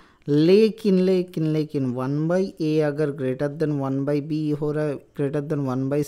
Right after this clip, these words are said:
C हो रहा है, तो हम लोग बोल सकते हैं C greater than B,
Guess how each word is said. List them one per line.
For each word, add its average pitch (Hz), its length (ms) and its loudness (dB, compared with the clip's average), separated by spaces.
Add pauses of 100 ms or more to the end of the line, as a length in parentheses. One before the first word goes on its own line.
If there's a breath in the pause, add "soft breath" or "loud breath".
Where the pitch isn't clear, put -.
C 208 220 0
हो 139 100 -2
रहा 123 120 -4
है, 139 100 -10 (380 loud breath)
तो 156 80 2 (100)
हम 156 200 4
लोग 208 220 6
बोल 220 200 12
सकते 190 400 2
हैं 135 300 -2 (340 soft breath)
C 190 540 4 (400 loud breath)
greater 143 380 -4 (160)
than 143 160 0 (100)
B, 143 280 0